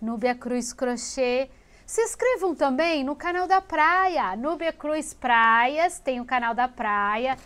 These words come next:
Olha aí, ó, tem brindes pra vocês no canal da Praia, quem se inscrever lá, tá? Em lives que eu faço, eu faço sorteio de camisetas do canal da Praia.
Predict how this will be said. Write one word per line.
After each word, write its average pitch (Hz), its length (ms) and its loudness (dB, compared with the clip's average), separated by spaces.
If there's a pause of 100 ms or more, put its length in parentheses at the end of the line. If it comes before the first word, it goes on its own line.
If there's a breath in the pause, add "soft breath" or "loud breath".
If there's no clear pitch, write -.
(340 loud breath)
Olha 277 260 4
aí, 277 140 4
ó, 220 100 2
tem 302 220 -4
brindes 285 440 -2
pra 277 160 4
vocês 262 420 2
no 262 100 -6
canal 247 280 2
da 269 160 2
Praia, 254 500 6
quem 247 160 -6
se 240 140 -10
inscrever 233 520 -2
lá, 254 440 6 (400 loud breath)
tá? 240 360 2
Em 240 120 -6
lives 247 640 6
que - 100 -6
eu 240 60 -2
faço, 247 340 2
eu 233 40 -4
faço - 260 -2
sorteio 240 380 -2
de - 100 -12
camisetas 233 600 -2
do 220 100 -10
canal 214 320 -6
da 277 140 0
Praia. 254 580 2